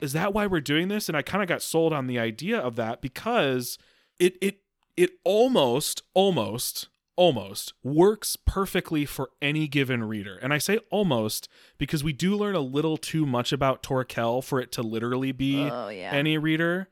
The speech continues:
Speaker 2: Mm-hmm.
Speaker 1: Um, but it's so close to doing that. And I think I would love the, I would love this book so much more even than I like it now if it remained second person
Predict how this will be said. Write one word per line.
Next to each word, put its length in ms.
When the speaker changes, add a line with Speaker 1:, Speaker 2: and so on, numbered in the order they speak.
Speaker 2:
Mm-hmm. 380
Speaker 1:
Um, 260
but 100
it's 180
so 200
close 380
to 100
doing 280
that. 120
And 80
I 60
think 180
I 60
would 180
love 280
the, 120
I 100
would 200
love 340
this 180
book 400
so 340
much 240
more 280
even 420
than 120
I 80
like 300
it 120
now 400
if 160
it 140
remained 480
second 420
person 720